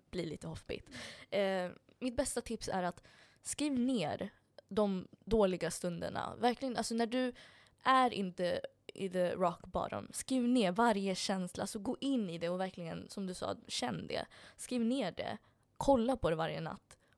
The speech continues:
Och ha det anger. Och försök, alltså, bygg upp din självkänsla och verkligen älska dig själv. Ha en liten bild på dig själv när du var liten och, och skriv en text till dig själv.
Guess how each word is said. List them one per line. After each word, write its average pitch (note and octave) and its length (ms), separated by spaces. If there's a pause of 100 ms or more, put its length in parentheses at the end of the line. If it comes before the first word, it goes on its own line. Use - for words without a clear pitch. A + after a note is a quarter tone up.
Och G3+ 100
ha B3 260
det F3+ 200
anger. - 580
Och A3+ 340
försök, B3+ 560
alltså, F#3+ 300 (440)
bygg A3+ 300
upp - 280
din F#3 200
självkänsla F3+ 720
och - 440
verkligen F#3+ 260
älska F3 340
dig E3+ 100
själv. - 200 (240)
Ha D4 120
en F4 80
liten B3 260
bild C#4+ 420
på F#3 140
dig F3 140
själv - 380
när F3+ 80
du F3 100
var F3 120
liten G3+ 600
och, G3 220
och G3 80
skriv A3+ 300
en G3 80
text - 340
till E3+ 100
dig F3 100
själv. - 240